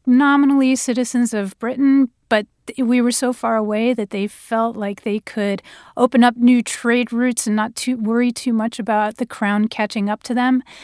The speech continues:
And so actually a lot of the big families first were known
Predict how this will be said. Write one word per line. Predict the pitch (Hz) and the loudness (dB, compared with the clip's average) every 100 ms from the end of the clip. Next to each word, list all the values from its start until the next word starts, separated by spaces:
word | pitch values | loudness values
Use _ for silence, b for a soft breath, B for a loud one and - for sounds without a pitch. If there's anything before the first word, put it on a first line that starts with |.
| B B B | B B B
And | 226 226 226 247 | 2 4 4 2
so | - 254 233 233 | -2 0 0 0
actually | 226 247 - 233 226 226 | -2 -4 -2 0 0 -2
a | 240 | -4
lot | 220 220 | 0 0
of | 262 | 0
the | 247 | 0
big | 220 208 | -2 -4
families | - 214 208 202 202 - | -2 0 0 0 -2 -6
first | - - 240 247 - - | -14 -4 0 0 -2 -6
were | 226 220 | -4 0
known | 202 202 196 202 202 | 0 0 -2 0 -2